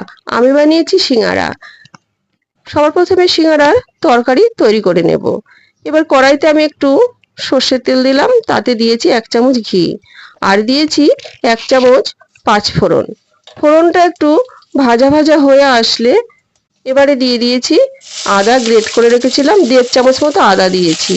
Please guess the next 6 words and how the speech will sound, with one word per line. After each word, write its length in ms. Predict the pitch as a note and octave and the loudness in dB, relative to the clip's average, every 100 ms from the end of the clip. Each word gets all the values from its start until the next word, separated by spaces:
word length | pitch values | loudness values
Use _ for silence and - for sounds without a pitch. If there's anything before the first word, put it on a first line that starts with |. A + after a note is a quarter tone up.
| F3 - - - - G#3 | -6 -8 -16 -12 -4 0
আর 120 | G3 G3+ G#3 | 0 0 -2
দিয়েছি 400 | A#3 B3+ - C#4 D#4+ C#5 - - | -4 -2 -2 0 0 -2 -10 -6
তিনটে 380 | C4 A#3+ A#3+ C4+ A#4 | -2 -2 0 0 0
কুচনো 420 | C4+ C4 A#3+ C#4 C#5 | -2 0 2 2 2
কাঁচা 300 | - G3 G3+ | 0 -2 0
লঙ্কা। 420 | E3 D3+ D#3+ D3 | 0 0 -2 -4